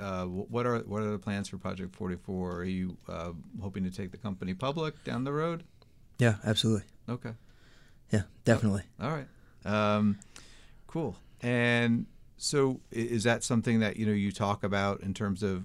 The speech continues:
Speaker 1: or, or is this, is this, like, one year off, five years off, or, like, you just don't really know?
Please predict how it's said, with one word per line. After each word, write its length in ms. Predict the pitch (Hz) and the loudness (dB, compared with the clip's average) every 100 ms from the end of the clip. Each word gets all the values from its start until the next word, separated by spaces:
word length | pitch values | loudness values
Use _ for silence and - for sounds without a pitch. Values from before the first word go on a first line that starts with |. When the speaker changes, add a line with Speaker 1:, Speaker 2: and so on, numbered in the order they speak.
| - | -8
Speaker 1:
or, 120 | 107 104 | -10 -6
or 60 | 98 | -6
is 160 | 90 | -6
this, 240 | 98 90 - | -6 -6 -8
is 200 | 110 92 | -10 -6
this, 240 | 104 - | -6 -4
like, 160 | 92 92 - - - - - - | -4 -6 -8 -20 -20 -20 -20 -8
one 200 | 104 123 | -2 2
year 220 | 131 131 | 4 4
off, 260 | 123 123 113 | 6 4 2
five 300 | 110 110 113 | 0 2 2
years 200 | 113 113 | 0 2
off, 340 | 110 110 - | 2 2 -2
or, 280 | 95 92 92 | -4 -2 -2
like, 320 | 92 92 - | -4 -6 -4
you 80 | 98 | -4
just 200 | 95 92 | -4 -4
don't 140 | 90 | -6
really 240 | 80 82 82 | -6 -8 -8
know? 220 | 73 | -10